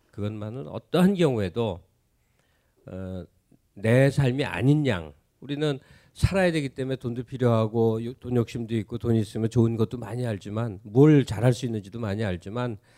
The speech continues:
그것만은 누르자. 그런데 그 이외에 어떤 것이라도, 어, 올 테면 와라, 갈 테면 가라, 이럴 수가 있다. 그러나,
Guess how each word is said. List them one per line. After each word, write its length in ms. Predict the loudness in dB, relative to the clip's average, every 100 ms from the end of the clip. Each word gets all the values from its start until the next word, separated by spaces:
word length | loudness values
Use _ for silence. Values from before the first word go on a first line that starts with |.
| _ _ _ _ _ _
그것만은 480 | 0 4 6 8 6
누르자. 420 | 4 -2 -8 -10 _ _ _ _ _ _ _ _ _ _ _
그런데 220 | -12 -10
그 260 | -4 0 0
이외에 380 | 0 2 4 4
어떤 380 | 0 -6 -4
것이라도, 720 | 0 0 0 -2 0 -4 -4 _ _ -20 _ _ _ _ _ _ _
어, 360 | -10 -8 -8 -10
올 140 | -6 -4
테면 260 | 0 0
와라, 340 | -2 -2 -4 -6 _ _ _ _
갈 140 | -14 -6
테면 260 | -2 -2 -2
가라, 320 | -8 -10 -14 _ _
이럴 200 | -10 -8
수가 240 | -8 -8 -10
있다. 360 | -8 -12 -12 _ _ _ _ _ _ _ _ _ _ _ _ _ _
그러나, 500 | -4 2 4 2